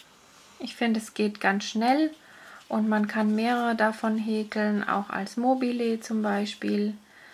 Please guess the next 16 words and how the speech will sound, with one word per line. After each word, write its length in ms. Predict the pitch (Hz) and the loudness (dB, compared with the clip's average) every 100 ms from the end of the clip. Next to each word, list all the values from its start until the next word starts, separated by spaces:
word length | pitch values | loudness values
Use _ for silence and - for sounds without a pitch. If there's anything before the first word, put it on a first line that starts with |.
| - - - | -20 -20 -6
für 120 | 233 | -4
Babys 680 | 220 220 220 220 214 208 - | 0 2 2 0 -2 -4 -4
zum 180 | 214 214 | 0 0
Hinhängen. 800 | 220 214 220 208 208 208 214 - - - - - - - - | 2 0 0 2 2 2 0 -6 -20 -20 -20 -20 -20 -20 -12
Und 400 | - 208 208 208 | -2 2 2 2
wie 100 | 208 | 2
gesagt, 540 | 208 208 190 208 - - | 0 0 2 2 0 0
auch 160 | 196 | 0
als 340 | - 185 196 - | -2 -4 -4 -2
Schlüsselanhänger 880 | 220 226 208 - 202 214 202 202 208 - | 0 0 0 2 2 0 0 -2 -4 -8
stelle 280 | - 196 | -4 -2
ich 140 | 202 - | -4 -4
mir 160 | 202 | -4
die 280 | 196 196 202 - | -4 -4 -4 -6
süß 340 | - 214 208 - | -4 -2 -2 -6
vor. 460 | - 196 190 196 | -4 -2 -2 -4